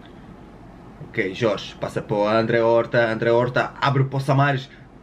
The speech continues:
Remata Samares e defende o guarda-redes do Tondela. Lindelof. Passa calcanhar para o André Horta. Olha o Guedes. Zé Gomes. Remata. E está lá dentro. Está lá dentro. O gol do Zé Gomes, meu. Olha isso para isto. Este gajo é uma máquina.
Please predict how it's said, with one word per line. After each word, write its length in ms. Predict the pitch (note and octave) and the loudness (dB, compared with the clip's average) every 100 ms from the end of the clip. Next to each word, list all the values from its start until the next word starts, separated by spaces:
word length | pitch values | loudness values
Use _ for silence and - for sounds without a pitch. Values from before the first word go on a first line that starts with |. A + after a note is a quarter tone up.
| - | -6
Remata 500 | G3 D3 B3 - - | 0 2 2 0 -4
Samares 380 | G#3+ A#3+ A#3+ G3 | -2 2 2 2
e 320 | E3+ D#3+ D3+ | 2 2 4
defende 680 | D3 C#3 C3+ - - D#3+ F3 | 4 2 0 -4 -2 0 0
o 40 | D#3+ | 0
guarda-redes 380 | D3 C#3 B2+ | 2 2 -2
do 120 | A2+ A#2+ | -2 -2
Tondela. 760 | A2 A2 G2 F2+ E2 - - - - - - - - | -2 -2 -4 -6 -8 -10 -14 -18 -20 -20 -20 -10 0
Lindelof. 440 | E3+ G3 F3+ - - - - - - - - - - - - | 2 4 2 0 -6 -20 -20 -20 -20 -20 -20 -20 -20 -18 -4
Passa 200 | A3+ - | -4 -2
calcanhar 360 | A3+ A3+ A3+ A3 | -2 0 0 0
para 80 | |
o 40 | A#3 | -2
André 160 | A3+ | 2
Horta. 320 | A#3 A3+ G#3 C#3 - - - - | 2 2 -4 -10 -16 -20 -6 0
Olha 160 | - C#4 | 2 2
o 20 | |
Guedes. 340 | B3 - - - - - | -4 -6 -12 -16 -18 -2
Zé 120 | D4 E4 | 2 2
Gomes. 260 | C#4 - - - | 0 -4 -6 0
Remata. 400 | - F#4+ - - - | 2 2 -2 -4 -4
E 100 | F#4 | -2
está 220 | - G4 | 0 -2
lá 160 | G4 | -2
dentro. 880 | G4 G#4+ F#4 - G#4 G4+ F#4+ F4+ D#4+ | -2 -2 -4 -10 -8 -8 -10 -12 -14
Está 360 | F#3+ - - - | -14 -18 -4 -4
lá 120 | D4 | -4
dentro. 360 | C4+ B3 F#3 A#3+ | -12 -12 -12 -14
O 100 | G#3+ | -12
gol 300 | - A3+ A3 | -14 -12 -6
do 60 | E3+ | -4
Zé 100 | G3+ | -4
Gomes, 400 | D#3+ D#3+ D3+ C#3 | -2 -4 -4 -2
meu. 200 | D3 D#3 | 0 2
Olha 220 | E3 D#3 | 2 0
isso 160 | C#3+ C#3+ | 0 -2
para 140 | - | -2
isto. 300 | C#3 C#3 - | 0 0 0
Este 160 | D3 C#3+ | -4 -2
gajo 140 | C#3 | -4
é 40 | A2+ | -6
uma 100 | - | -10
máquina. 440 | A2+ - - | -8 -8 -10